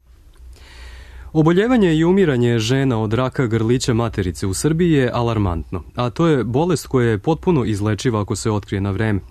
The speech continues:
Svetska iskustva pokazuju da je u razvijenim zemljama tumor materice gotovo iskorenjen,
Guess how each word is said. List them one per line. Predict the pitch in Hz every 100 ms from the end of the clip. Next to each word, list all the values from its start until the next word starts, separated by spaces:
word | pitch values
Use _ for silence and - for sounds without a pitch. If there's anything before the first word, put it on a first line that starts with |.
| -
Svetska | - 139 - 127
iskustva | - 131 - 180
pokazuju | 147 120 120 110 143
da | 110
je | 107 113
u | 107
razvijenim | 107 101 139 170 98
zemljama | 92 107 107 95 82
tumor | 135 135 101 -
materice | 113 117 143 151 -
gotovo | 117 131 151 120
iskorenjen, | 98 131 123 110